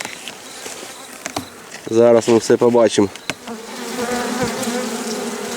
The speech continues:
Робота кипить. Із відра пахне свіжим медом. Язички приліпили, свіжі потягнули.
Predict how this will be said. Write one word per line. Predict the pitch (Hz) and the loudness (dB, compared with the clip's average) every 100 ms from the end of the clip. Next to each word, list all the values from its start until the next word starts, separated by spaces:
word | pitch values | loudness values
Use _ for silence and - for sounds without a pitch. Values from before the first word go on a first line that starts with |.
| - - - - - | -10 -10 -12 -10 0
Робота | 107 120 127 127 123 | 2 4 6 6 4
кипить. | 117 131 - 151 - - - - - - - - 123 | 0 0 2 2 0 -4 -8 -6 -4 -4 -4 0 2
Із | 127 131 | 4 4
відра | 135 135 127 | 6 6 6
пахне | 113 123 - 127 | 4 2 2 0
свіжим | 131 131 120 131 | 2 2 6 6
медом. | 135 147 143 135 123 - - - - - - - - | 6 6 6 4 0 -8 -16 -18 -18 -16 -12 -4 2
Язички | 120 120 127 117 - 127 | 6 6 6 2 0 2
приліпили, | 135 131 127 117 139 139 135 120 - - - - - | 6 6 6 4 4 6 4 0 -12 -10 -10 -8 -2
свіжі | 127 131 120 123 | 2 4 4 4
потягнули. | 123 117 127 123 135 135 135 | 2 4 4 6 6 6 6